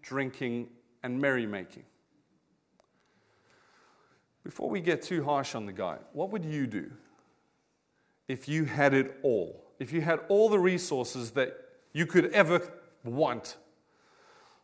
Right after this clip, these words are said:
what job would you do if you would do any? Who would you hang out with if you didn't have to because of work or anything like that? What purpose would you pursue?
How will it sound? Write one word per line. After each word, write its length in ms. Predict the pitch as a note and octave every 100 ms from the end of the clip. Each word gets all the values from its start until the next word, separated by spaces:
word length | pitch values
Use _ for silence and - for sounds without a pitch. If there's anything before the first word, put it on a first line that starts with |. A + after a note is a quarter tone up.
| _ -
what 240 | E3 -
job 260 | G3 A#3 F#3+
would 160 | F3
you 140 | E3 C3
do 200 | A2 G2
if 200 | F3 -
you 120 | F3+
would 140 | F3 D#3
do 160 | F#3
any? 280 | E3+ F3+ G2 - - _ _ _ _ _ _ _ _ _ _ _ _
Who 180 | - A3+
would 140 | A3+ F3
you 160 | F#3+
hang 260 | F3+ G3 F#3+
out 280 | F#3+ F#3+ C#3
with 340 | G2 - - _ _ _ _ _ _ _ _ _ _
if 200 | C#3+ -
you 120 | C#3+
didn't 320 | C3 D#3+ D#3+ C#3+
have 360 | D#3 G3+ -
to 180 | - A#2+
because 400 | - A#2 C#3+ A#2
of 100 | A#2
work 500 | A#2+ E3+ C3 A2 -
or 380 | B2+ A#2+ A#2 - - - - - - - _ _ _ _ _ _ _ _ _ _ _ _ _ _ _ _ -
anything 340 | C#3 C#3 C#3 B2
like 280 | A#2+ A#2
that? 280 | C3+ A#2 -
What 680 | D3+ A#3+ - - - _ -
purpose 500 | G3+ B3 B3 C#3 -
would 160 | D3 B2+
you 100 | C#3
pursue? 460 | C3+ - - G2